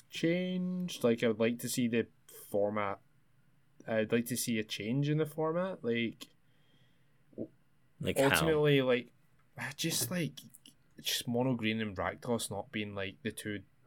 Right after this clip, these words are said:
Speaker 1: decks policing the format.
Speaker 2: So a
Speaker 1: Like,
Speaker 2: shake-up.
Speaker 1: yeah, I'd like to see a shake-up. I'd like to see some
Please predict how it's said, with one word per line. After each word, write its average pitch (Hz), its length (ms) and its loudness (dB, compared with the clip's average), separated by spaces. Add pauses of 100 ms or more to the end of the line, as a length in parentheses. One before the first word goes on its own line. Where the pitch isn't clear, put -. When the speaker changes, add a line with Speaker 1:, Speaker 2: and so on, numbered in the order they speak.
(380)
Speaker 1:
decks 101 340 2
policing 107 440 -4
the 104 80 -6
format. 131 460 -4
Speaker 2:
So - 140 2
a - 20 8
Speaker 1:
Like, - 60 4
Speaker 2:
shake-up. 110 600 8 (920)
Speaker 1:
yeah, 156 360 6
I'd 156 80 0
like 190 100 0
to - 60 -2
see 170 100 2
a 127 40 6
shake-up. 95 580 0
I'd 110 100 0
like 143 180 6
to 143 100 -2
see 107 300 2
some 101 480 -4